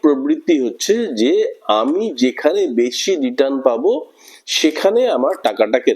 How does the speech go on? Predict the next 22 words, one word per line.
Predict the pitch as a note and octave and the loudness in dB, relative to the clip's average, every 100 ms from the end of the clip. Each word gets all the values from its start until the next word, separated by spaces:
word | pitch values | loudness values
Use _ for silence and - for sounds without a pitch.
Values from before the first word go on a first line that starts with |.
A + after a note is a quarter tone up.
| E2+ | 0
রাখবো। | D#2 D2 C#2 - _ _ _ _ - - C#3+ | -4 -8 -12 -12 _ _ _ _ -20 -2 -2
একটা | - - - | 0 -2 0
সাধারণ | D#3+ F#3 A3+ G#3 C#3+ | 0 0 -2 0 0
মানুষ | F3 D3 E3+ B2 | 2 0 0 -2
আজ | - - | -2 -2
থেকে | F#3+ F#3 - | 0 0 0
কুড়ি | B2 C#3 D#3 | -2 0 -2
বছর | E3+ - D#3+ - | -4 0 0 2
পর | C3+ C3 B2 | 0 2 0
বা | A#2+ A2+ | -2 0
পঁচিশ | A#2 F3 D#3+ | 0 0 0
বছর | D#3+ D#3 D#3 - | 0 0 -4 0
পরের | C#3 C#3+ C#3 G3 - - - - F2+ | 0 2 -2 -6 -16 -20 -14 -8 -2
ভাবনাটা | A#2 C3+ E3+ F3 D#3 G#2+ | -2 0 -2 2 0 0
ভাবতেই | G2+ G#2 G#2+ C#3 F3+ - | -2 -2 0 0 0 -2
চায় | F#3 G3 | -2 -2
না, | B3 G#3+ | -2 -2
বা | D3+ | 0
ভাবতে | A2+ G#2+ - C#3+ - | -2 -2 0 0 2
চাইলেও, | G#2 G#2+ C3 G#3+ D3+ F3+ C4 - _ - - - | 0 0 0 0 2 0 -4 -12 _ -20 -10 -2
উম, | A#2+ B2 B2 A#2+ - | 0 0 0 -2 -4
তার | G#2+ | -2